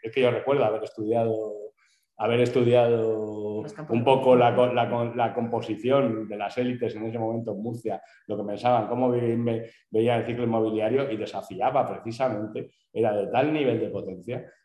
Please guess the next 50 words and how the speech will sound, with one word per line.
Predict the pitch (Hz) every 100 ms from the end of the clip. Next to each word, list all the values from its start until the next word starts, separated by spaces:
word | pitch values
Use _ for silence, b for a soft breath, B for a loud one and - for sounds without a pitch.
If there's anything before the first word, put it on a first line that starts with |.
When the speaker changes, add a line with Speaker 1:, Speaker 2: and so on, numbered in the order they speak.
| B
Speaker 1:
que | 95
desafiaba | 92 92 87 90 123 147 98 92 90
la | 92 92
sabiduría | 101 101 98 101 120
convencional | 123 120 113 123 117 120
de | 139
la | 110
economía | 104 101 101 104
ambiental, | 95 87 87 139 -
porque, | 98 92
por | 87
ejemplo, | - 104 104 127 - B B B -
eh, | 90 87 92 92 92 - _ -
esto | 107 - 120
de, | 104 104
no, | 135
no, | 190 175
que | 123
internalicen | 117 123 131 131 165 190
los | 151
costes | - 160 170 139
del | 120
agua, | 101 92 - - _ _
¿no? | - -
Cuando | - 95
la |
famosa | 95 101 101 110
guerra | 107 104
del | 98
agua, | 92 92 90 - b b b
eh, | 101 101 101 101 101 98 98
que | 117
paguen | 151 185 190
por | 185 170
el |
agua | 160 180
lo | 160
que | 131
se | 117
debe, | 127 110 95 95
y |
lo | 95
que | 90
decían | 85 82 - 117 135 143 147 147 147 147
los | 147 147
constructores, | 143 139 143 156 139
los | 101
promotores | 98 98 113 127
murcianos, | 143 135 156 156
es, | 156